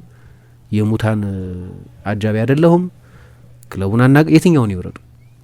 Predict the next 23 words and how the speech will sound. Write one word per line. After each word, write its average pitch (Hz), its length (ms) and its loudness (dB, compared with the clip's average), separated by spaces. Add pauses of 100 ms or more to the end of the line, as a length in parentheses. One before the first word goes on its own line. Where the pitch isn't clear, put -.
(300)
ወይ 98 260 0
ክለቡ 107 280 -2
የሆነ 113 200 0
መፍትሄ 123 300 2
ይፈልግ። 160 360 -2 (720)
አሁን 151 220 2
የምርጫ 123 360 2
ቅንጦት 95 340 -6
ነው 80 100 -10
ያለችው። 76 340 -16 (760)
ሌላ 113 240 4
ጊዜ 117 160 0
አንዳንድ 123 280 2
አሰልጣኞች 131 400 -2
ሄድላይን 131 320 2
አይሰጡሽም፣ 95 440 -10 (760)
እሱ - 160 -4 (120)
በጣም 214 260 -2
አትረፍርፎ 151 480 0
ነው 117 140 0
የሚሰጥሽ። - 340 -14 (1080)
እና 131 160 0
በቀደም፣ 127 420 4